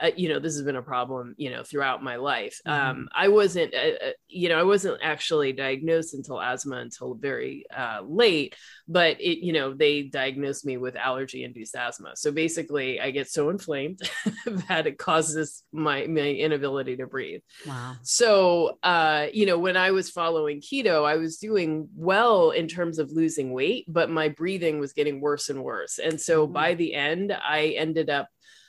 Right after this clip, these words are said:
Speaker 1: in, I think it was in, uh, January of twenty eighteen, I ended up in, um, uh, urgent care twice that month, um, because I just couldn't breathe.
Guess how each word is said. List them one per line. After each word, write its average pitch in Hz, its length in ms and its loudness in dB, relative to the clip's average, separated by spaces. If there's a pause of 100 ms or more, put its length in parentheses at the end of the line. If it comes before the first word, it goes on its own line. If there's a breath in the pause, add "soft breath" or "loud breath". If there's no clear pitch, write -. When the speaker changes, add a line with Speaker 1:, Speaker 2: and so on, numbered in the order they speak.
(160 soft breath)
Speaker 1:
in, 160 340 0
I 160 140 0
think 175 260 0
it 170 40 0
was 151 320 0
in, 143 280 -2
uh, 139 240 -2
January 160 560 2
of 147 60 -6
twenty 143 300 -4 (320)
eighteen, 208 500 -2
I 170 120 4
ended 160 360 2
up 143 280 0
in, 151 440 -2
um, 131 500 -4 (380)
uh, 143 220 0
urgent 160 380 0
care 139 320 0
twice 139 580 -4
that 123 220 -4
month, 120 360 -8 (160)
um, 117 500 -8 (140)
because 147 280 -6
I 131 120 -4
just 127 240 -12
couldn't 131 240 -10
breathe. 85 320 -14